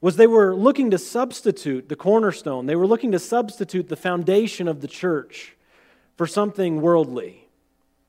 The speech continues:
The Corinthians wanted to exchange the foundation of the apostles and prophets with Jesus Christ himself being the cornerstone.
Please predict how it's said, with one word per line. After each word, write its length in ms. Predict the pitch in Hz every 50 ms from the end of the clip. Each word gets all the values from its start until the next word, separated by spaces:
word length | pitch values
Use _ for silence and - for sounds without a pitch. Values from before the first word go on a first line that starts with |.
| _ _ _ _ _
The 100 | - 170
Corinthians 600 | 160 - 202 233 269 262 262 240 220 208 202 151
wanted 380 | 160 175 202 220 226 220 196 -
to 160 | - 202 202
exchange 1080 | 175 - - - - - - - 208 226 254 226 180 139 127 113 107 101 - - - - _ _ _ -
the 80 | 165
foundation 640 | 160 - 185 180 180 175 185 202 220 208 - 185 180
of 120 | 175 147
the 80 | 160 160
apostles 500 | 156 160 170 180 190 185 - 196 175 160
and 120 | 165 147
prophets 480 | - 165 170 170 160 - 151 139 - 135
with 120 | 139 -
Jesus 380 | - 156 170 160 139 147 135 -
Christ 300 | - 165 156 151 147 -
himself 440 | 147 131 - - 160 156 147 156 -
being 160 | 147 139 131
the 60 | 127
cornerstone. 720 | - - 151 151 151 135 123 - - 127 110 101 98 101